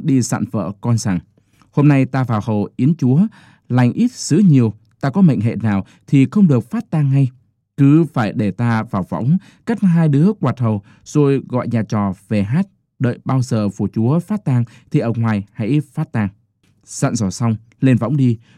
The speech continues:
Quỳnh vào đến cung, đã thấy Chúa ngồi đấy rồi. Chúa bảo, "Lâu nay không thấy mặt, lòng ta khát khao lắm. Vừa rồi có người tiến hải vị, ta nhớ đến ngươi, đòi vào ăn yến,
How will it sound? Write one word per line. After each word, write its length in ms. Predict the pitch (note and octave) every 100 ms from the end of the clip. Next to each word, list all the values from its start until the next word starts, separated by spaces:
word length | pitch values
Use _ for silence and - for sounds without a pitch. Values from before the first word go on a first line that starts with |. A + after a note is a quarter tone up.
| _
Quỳnh 160 | D#3
vào 140 | C#3+ C3+
đến 160 | C3
cung, 260 | G3 E3+ D#3+ - _
đã 80 | F#3
thấy 160 | F#3 F#3
Chúa 260 | F3 D#3 A#3+ F3
ngồi 220 | C3+ A2
đấy 160 | A#2+
rồi. 300 | F3+ C3+ A2+ G#2 _ _
Chúa 100 | F3
bảo, 240 | F3+ G#2 F2 - _
"Lâu 180 | C#3 D3
nay 280 | C3 B2 A#2
không 200 | C3+ A#2
thấy 140 | A2+ D#3+
mặt, 180 | A#2+ - - _
lòng 180 | C3 A2+
ta 240 | D3 D3 D3
khát 160 | A3
khao 180 | - C3+
lắm. 300 | A#2 B2 G3+ A#3 _ -
Vừa 120 | C#3+
rồi 280 | C3+ B2+ A#2+
có 160 | G#3+
người 280 | F#3+ C#3 A2+
tiến 240 | G2 D#3
hải 240 | G3+ A#2+ F2
vị, 260 | G2 F#2+ - - _
ta 120 | C3+
nhớ 240 | A#2+ A#2+ C#3+
đến 220 | D3 F3
ngươi, 240 | C#3 C3+ - _
đòi 240 | - C#3 C3
vào 260 | A2 A#2
ăn 180 | - D#3
yến, 280 | - C#3 G#3+